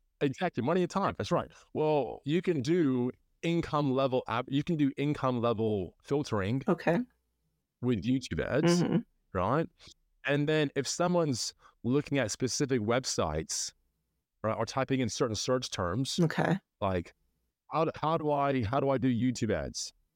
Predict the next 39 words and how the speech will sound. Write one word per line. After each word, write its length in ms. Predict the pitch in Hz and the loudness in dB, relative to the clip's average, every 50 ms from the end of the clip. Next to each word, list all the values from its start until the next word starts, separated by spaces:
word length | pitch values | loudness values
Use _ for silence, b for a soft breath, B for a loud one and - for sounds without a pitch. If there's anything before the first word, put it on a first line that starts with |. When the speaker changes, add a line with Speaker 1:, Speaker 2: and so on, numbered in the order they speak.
| _ _ _ _ _ _ _ _ _ _ _ _ _ _ _ _ _ | _ _ _ _ _ _ _ _ _ _ _ _ _ _ _ _ _
Speaker 1:
Right? 300 | 92 90 92 113 135 165 | -2 -2 0 0 2 4
Speaker 2:
Mm-hmm. 300 | 165 185 185 139 143 160 - _ _ _ _ _ _ _ - | 4 4 4 4 2 2 0 _ _ _ _ _ _ _ -8
Speaker 1:
If 80 | - - | -2 0
I'm 120 | 151 165 | 0 0
targeting 300 | 147 160 160 151 151 143 - _ | 2 0 0 0 0 -2 -2 _
people 220 | - 120 - 131 123 | -10 -4 -2 0 2
who 100 | 131 127 | 2 0
are 60 | 113 | 0
typing 320 | - 131 131 127 131 127 | 2 0 0 0 0 -2
in 60 | 123 | 0
"how 160 | 104 117 131 131 | 0 0 0 2
to 100 | 127 117 | 2 2
do 80 | 107 | 0
YouTube 400 | 104 117 123 131 127 - - 110 104 | 2 2 2 0 0 0 0 0 0
ads" 460 | 87 87 92 117 127 117 - - - _ _ _ _ _ _ _ | 0 0 -2 -2 -2 -4 -6 -8 -10 _ _ _ _ _ _ _
and 180 | - 127 123 123 | -2 -2 0 2
they're 80 | 127 135 | 2 2
in 80 | 135 | 2
the 80 | 123 117 | 0 -2
top 320 | - - 135 127 117 _ | -2 -2 -2 -2 -2 _
twenty 240 | - - 135 131 123 | -4 -2 -2 -2 -2
percent 260 | 110 131 - 131 120 | -2 -2 -2 -2 -2
of 120 | 110 98 120 | 0 0 0
income 340 | 131 127 - 120 104 98 | -2 0 -2 -2 -2 0
earners, 480 | 92 90 87 92 127 143 139 - - - _ _ _ _ _ _ _ _ _ _ _ _ _ _ _ _ | -2 -2 -2 -2 -2 -4 -4 -6 -8 -10 _ _ _ _ _ _ _ _ _ _ _ _ _ _ _ _
okay, 300 | - - 113 110 110 107 110 _ - _ _ _ _ _ | -2 -2 -2 0 -2 -4 -8 _ -20 _ _ _ _ _
the 80 | - 120 | -4 -2
chances 500 | 110 - - 160 175 190 185 185 156 143 147 - _ _ _ _ _ _ _ | 0 0 0 0 0 0 0 0 0 0 -2 -4 _ _ _ _ _ _ _
of 160 | - 127 117 | -2 0 0
me 280 | 107 120 120 139 139 131 | 0 0 2 2 2 0
hearing 420 | - - 147 151 151 151 135 135 | 0 0 0 2 2 2 0 0
those 420 | 110 120 123 123 127 131 131 - - | 2 2 2 2 2 0 -2 -4 -4
two 260 | - - 147 139 131 | -4 0 2 2 2
objections 640 | 113 98 101 123 120 - - - 151 151 156 127 | 2 0 -2 -4 -4 -4 -2 -2 0 0 0 0
are 120 | 117 117 113 | 0 -2 -2
very, 300 | 101 120 117 113 113 107 | 0 0 0 0 0 0
very 200 | 95 98 95 90 | 0 2 2 2
low. 340 | 87 92 110 117 95 76 - | 2 2 2 2 2 2 2
Speaker 2:
Low. 280 | 156 - - - 160 | 2 2 0 -4 -6